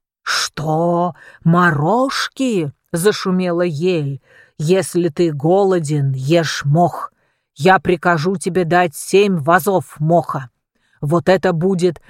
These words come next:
настоящее королевское угощение». «Благодарю вас», — сказал Кнут, «но я с большим удовольствием съел бы воз яблочного киселя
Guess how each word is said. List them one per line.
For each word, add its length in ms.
настоящее 1000
королевское 800
угощение». 960
«Благодарю 560
вас», — 440
сказал 480
Кнут, 400
«но 120
я 360
с 60
большим 500
удовольствием 640
съел 360
бы 180
воз 460
яблочного 680
киселя 600